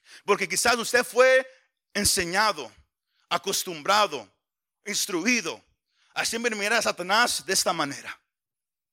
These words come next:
Así. Pero ¿qué tal si yo le recuerdo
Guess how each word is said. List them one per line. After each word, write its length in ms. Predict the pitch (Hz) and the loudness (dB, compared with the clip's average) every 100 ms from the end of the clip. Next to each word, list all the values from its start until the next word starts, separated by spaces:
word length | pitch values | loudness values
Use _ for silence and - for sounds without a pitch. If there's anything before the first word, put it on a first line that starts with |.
| _ _ _ | _ _ _
Así. 380 | 127 - 151 143 - _ _ _ _ _ _ _ _ _ _ _ | -4 -2 -2 -8 -20 _ _ _ _ _ _ _ _ _ _ _
Pero 220 | - 196 | 0 0
¿qué 120 | 208 233 | 2 0
tal 320 | - 240 240 | 2 2 2
si 160 | - | -4
yo 160 | 190 214 | 0 2
le 120 | 240 | 2
recuerdo 760 | 196 - 180 233 226 170 127 | 0 -2 2 2 2 -4 -12